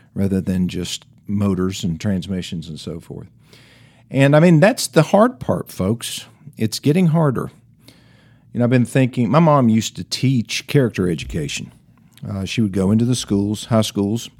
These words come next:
on a regular basis and teach something, or teach about character, things that the, uh, the school system didn't have time to really talk about.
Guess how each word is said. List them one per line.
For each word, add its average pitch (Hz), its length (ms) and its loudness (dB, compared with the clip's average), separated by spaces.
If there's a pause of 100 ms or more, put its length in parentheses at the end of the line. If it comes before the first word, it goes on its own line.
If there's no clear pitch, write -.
(140)
on 101 100 0
a 101 60 2
regular 113 280 2
basis 98 520 -4 (760)
and 135 160 0
teach 151 220 0
something, 139 680 2
or 117 140 2
teach - 460 -2
about 135 260 2
character, 92 400 -2
things 135 360 0
that 113 200 -2
the, 107 340 0
uh, 95 160 -4 (840)
the 113 100 2
school 143 280 0
system 123 400 2
didn't 113 240 4
have 120 300 2
time 104 680 0
to 113 100 -4
really 110 240 2
talk 95 320 -2
about. 87 340 -6